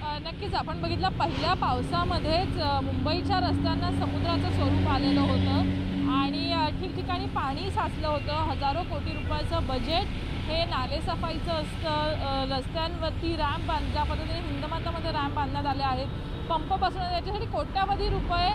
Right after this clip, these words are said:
अ, पालिकेकडनं खर्च होतात, पण त्याचा परिणाम म्हणजे काय होतो हे या थेट दृश्यांमधनं समजतं. अ, समोर King Circle परिसरामध्ये pump लावण्यात आलेले आहेत. इथे, अ, साधारणपणे तीन ते चार pump आहेत असं म्हटलं जात आहे.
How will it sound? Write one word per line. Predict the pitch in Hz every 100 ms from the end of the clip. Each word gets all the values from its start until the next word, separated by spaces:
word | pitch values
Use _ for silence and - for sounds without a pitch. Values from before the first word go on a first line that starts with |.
| - - - -
अ, | 294
पालिकेकडनं | 311 285 277 - - 370 392
खर्च | 392 359 320 392
होतात, | 349 311 311
पण | 349 359 381
त्याचा | 359 415
परिणाम | 359 381 320 370 453 480
म्हणजे | 403 320 339
काय | 339 359 415
होतो | 403 - 285 311
हे | 349
या | 339 359
थेट | - 339 359 -
दृश्यांमधनं | - - 330 - 339 330
समजतं. | 165 - 165 - 160 - - - -
अ, | 285 294
समोर | 285 359 330 415
King | 370 370
Circle | - 381 381 381
परिसरामध्ये | 359 330 359 247 359 - 339 349 359 - - -
pump | 339 - 392
लावण्यात | 392 359 339 359
आलेले | 330 330 339
आहेत. | 311 302 320 - -
इथे, | - 311
अ, | 330 226
साधारणपणे | - - 339 339
तीन | - 330 370
ते |
चार | 359 349
pump | 339 320 294
आहेत | 359 349 330
असं | 277
म्हटलं | 339 320 - 330
जात | 240 233
आहे. | 180